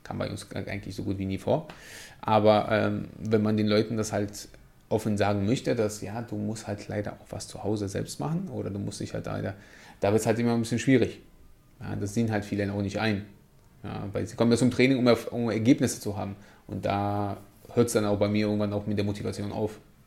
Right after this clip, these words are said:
Also, weil wir müssen ja auch motiviert sein, die Leute zu motivieren. Klingt zwar blöd, aber <laughs> ist, ist ja,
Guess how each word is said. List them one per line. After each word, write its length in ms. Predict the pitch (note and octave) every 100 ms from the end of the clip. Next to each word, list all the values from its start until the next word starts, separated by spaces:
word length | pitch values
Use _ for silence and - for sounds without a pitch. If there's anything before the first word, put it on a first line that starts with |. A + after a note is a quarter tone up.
| - - -
Also, 280 | A2 G2+ G2+ - - - - -
weil 160 | G2
wir 80 | G2
müssen 200 | G2+ G2+
ja 60 | G#2+
auch 120 | A2+
motiviert 400 | G#2+ G2 G#2 G#2
sein, 120 | G2+
die 60 | F#2+
Leute 180 | A2 A#2
zu 100 | G2+
motivieren. 460 | G2+ G2 G2 G2+ G2+ - - -
Klingt 140 | A2 -
zwar 120 | F2+
blöd, 200 | G2+ A#2
aber 140 | G2+
<laughs> 0 |
ist, 200 | A2+ - - - - - - -
ist 200 | - -
ja, 160 | -